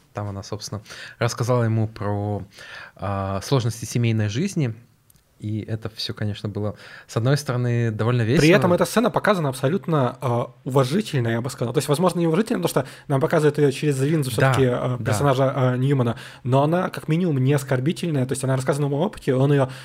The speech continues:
Speaker 2: и он нормально её принимает, понимает, и всё нормально с ней говорит, а, ничего не делает хуже, но потом он выходит, собственно, на лёд, и вратаря, вратарю кричит, что "Your wife is a dyke",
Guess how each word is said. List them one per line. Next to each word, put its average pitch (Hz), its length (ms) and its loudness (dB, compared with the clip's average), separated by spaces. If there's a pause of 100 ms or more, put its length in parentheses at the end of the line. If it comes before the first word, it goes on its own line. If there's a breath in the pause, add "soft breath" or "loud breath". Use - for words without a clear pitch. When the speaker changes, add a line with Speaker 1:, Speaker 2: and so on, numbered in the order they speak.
(180 loud breath)
Speaker 2:
и 151 80 2
он 151 100 6
нормально 165 320 2
её 135 80 0
принимает, 135 520 0
понимает, 131 560 -2
и 127 200 0
всё 123 180 -8
нормально 135 240 0
с - 80 -10
ней 135 60 0
говорит, 123 420 0
а, 120 360 -2 (400 loud breath)
ничего 147 280 2
не 151 60 0
делает 151 240 6
хуже, 226 380 0 (240 loud breath)
но 147 120 0
потом 160 200 4
он 156 80 2
выходит, 160 320 2
собственно, 143 240 -2
на 143 100 2
лёд, 185 220 2
и 139 520 4
вратаря, 127 880 2
вратарю 131 320 2
кричит, 139 240 -6
что 120 460 2
"Your 131 200 2
wife 143 240 4
is 127 120 0
a 123 60 2
dyke", 151 380 2